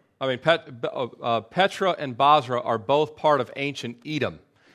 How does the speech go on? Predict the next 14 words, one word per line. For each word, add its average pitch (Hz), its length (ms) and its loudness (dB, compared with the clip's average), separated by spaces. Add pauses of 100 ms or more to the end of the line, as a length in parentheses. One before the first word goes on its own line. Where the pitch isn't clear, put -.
(640)
Right? 131 280 -2
So - 220 -10
Edom 196 300 2
was 156 160 -2
founded 160 320 2
by 135 240 2
Esau. 120 560 0 (300)
Remember 143 220 -2
him? 180 280 2 (720)
Esau, 160 580 2
Jacob's 139 420 -2
brother. 165 600 4 (1200)
Strangely 156 640 -2
enough, 170 600 2